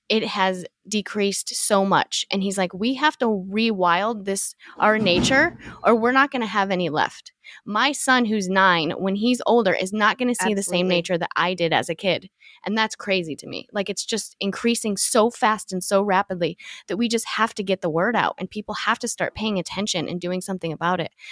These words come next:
Speaker 1: And I was like, "As voices, as storytellers, as creators, we should be helping with this movement." And then I was like, "Bam, that's what we can do. We can, we can go and try to save nature, whatever that means." Um, but really, I think it was me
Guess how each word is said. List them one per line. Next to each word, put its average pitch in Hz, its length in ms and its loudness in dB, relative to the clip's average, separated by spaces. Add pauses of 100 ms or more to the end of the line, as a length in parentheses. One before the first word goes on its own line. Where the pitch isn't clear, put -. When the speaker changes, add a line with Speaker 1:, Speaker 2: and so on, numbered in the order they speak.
(120)
Speaker 1:
And 127 120 -4
I 202 60 6
was 196 100 2
like, 185 240 0
"As 220 220 0
voices, 202 580 0
as - 160 -2
storytellers, 214 640 0
as - 160 -8
creators, 208 540 -2 (180)
we 208 180 0
should 254 220 0
be 214 120 -2
helping 190 440 -2
with 170 120 0
this 165 200 -4
movement." 185 400 -2 (340)
And 208 60 2
then 214 60 4
I 196 40 4
was 190 80 0
like, 170 220 -2
"Bam, 190 380 0 (180)
that's 196 240 -2
what - 140 -8
we 185 80 -8
can 175 180 -8
do. 139 260 -4 (100)
We 202 140 -2
can, 208 240 -2
we 208 120 -2
can 98 180 -6
go 190 220 2
and 165 100 -4
try 180 160 2
to 190 100 -2
save 180 280 0
nature, 147 400 -6 (300)
whatever 269 320 4
that 247 200 4
means." 190 420 0 (540)
Um, 196 260 2 (400)
but 208 240 0
really, 254 360 2
I 202 140 0
think 226 300 -2
it - 100 -2
was 190 200 0
me 247 460 2